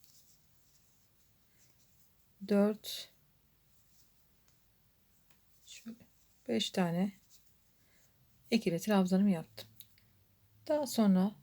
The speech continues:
batmış olduğumuz, pardon, daha sonra iki kez yine doluyorum. Batmış olduğumuz zincirden, sonraki zincirden bir,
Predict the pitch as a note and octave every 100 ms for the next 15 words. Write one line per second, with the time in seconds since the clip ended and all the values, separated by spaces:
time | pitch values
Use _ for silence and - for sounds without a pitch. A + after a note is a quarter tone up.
0 | - _ - B3 B3 B3 - G#3+ F#3+ F#3
1 | E3+ E3+ F3+ - - - _ _ _ _
2 | - _ - - - - - - - -
3 | - - C3+ C3+ - C3+ C#3+ C#3+ C#3+ C#3+
4 | D3 D3 D3 D3 D3+ D3+ D3+ D3+ D3+ _
5 | - D3 - C3 A#2 A2 - - - -
6 | - - - G3+ F3+ E3+ F3+ A3+ A#3 -
7 | F#3 F#3+ G#3+ A3+ G#3 F#3+ F#3+ F3 E3+ G#3+
8 | A3+ A#3 A3+ A#3 - _ _ _ _ _
9 | _ _ - - _ _ _ _ - C4
10 | - B3+ B3 A3 G3+ G3 F3+ G#3+ G#3 G3
11 | F#3 F3+ G3+ - - - A#3+ G3+ F3+ F3
12 | G3+ F#3+ F3+ E3+ F#3 F#3 _ G#3+ G#3+ A3